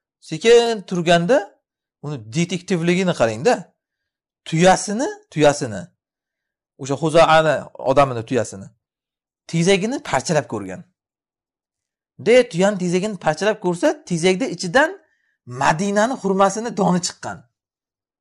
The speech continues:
Abu Sufyon aytgan, "Bu aniq bor Muhammadga chaqib berdi bizni ustimizdan, shikoyat qilib keldi bu", degan. "Muhammad bizga hujum qilishga tayyorlanyapti", degan. "Tezroq harakat qilmasak bo'lmaydi, sulhni yangilamasak bo'lmaydi", degan. Detektivligini ko'ryapsizmi buni?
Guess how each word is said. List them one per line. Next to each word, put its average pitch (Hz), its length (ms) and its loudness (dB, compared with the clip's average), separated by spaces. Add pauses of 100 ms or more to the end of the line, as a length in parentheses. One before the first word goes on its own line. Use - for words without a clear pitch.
(880)
Abu 190 220 4
Sufyon 214 220 0
aytgan, 208 340 2
"Bu 170 60 2
aniq 185 360 2
bor 170 120 6
Muhammadga 147 480 -2
chaqib 139 280 -2
berdi 131 220 -2
bizni 101 160 -14
ustimizdan, 107 420 -16
shikoyat 143 320 0
qilib - 120 -20
keldi 110 220 -6
bu", 90 100 -16
degan. 78 220 -18 (500)
"Muhammad 160 300 -2
bizga 151 160 -8
hujum 151 220 -6
qilishga - 240 -16
tayyorlanyapti", 139 540 -2
degan. 85 220 -16
"Tezroq 143 360 0
harakat 147 280 -2
qilmasak 139 280 -8
bo'lmaydi, 135 280 -10
sulhni 147 280 -10
yangilamasak 139 460 -4
bo'lmaydi", 104 320 -14
degan. 67 180 -20 (800)
Detektivligini 208 840 0
ko'ryapsizmi 214 560 2
buni? 131 180 -2